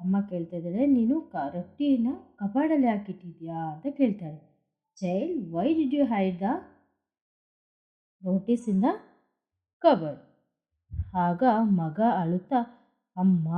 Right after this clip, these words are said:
ಇನ್ನು ಈ ರೊಟ್ಟಿಗಳ ಅಗತ್ಯವಿಲ್ಲ. ಅಮ್ಮ, ಇನ್ನ ಈ ರೊಟ್ಟಿನ ಕಬರ್ಡಲ್ಲಿ ಇಡೋ ಅವಶ್ಯಕತೆ ಇಲ್ಲ." "ಯಾಕೆ?" "ತೆಗೆದು ಎಸೆದು ಬಿಡು" ಎಂದು ಹೇಳಿದನು. ಏನ್ ಹೇಳ್ತಾನೆ?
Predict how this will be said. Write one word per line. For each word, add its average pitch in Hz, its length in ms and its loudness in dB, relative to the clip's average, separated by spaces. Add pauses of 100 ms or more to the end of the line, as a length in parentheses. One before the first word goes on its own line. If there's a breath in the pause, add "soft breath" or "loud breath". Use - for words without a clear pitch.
(480)
ಇನ್ನು 320 460 2
ಈ 240 460 2
ರೊಟ್ಟಿಗಳ 170 540 -4 (100)
ಅಗತ್ಯವಿಲ್ಲ. 170 880 0 (320)
ಅಮ್ಮ, 190 260 -6 (480)
ಇನ್ನ 170 220 -4
ಈ 311 220 2
ರೊಟ್ಟಿನ 233 400 0 (100)
ಕಬರ್ಡಲ್ಲಿ 180 680 -4
ಇಡೋ 165 120 -6
ಅವಶ್ಯಕತೆ 165 720 -8
ಇಲ್ಲ." 208 480 0 (1400)
"ಯಾಕೆ?" 196 720 2 (1400)
"ತೆಗೆದು 311 400 6
ಎಸೆದು 269 540 0
ಬಿಡು" 208 260 -2
ಎಂದು 185 400 0
ಹೇಳಿದನು. 170 920 -4
ಏನ್ 180 180 0
ಹೇಳ್ತಾನೆ? 180 520 -2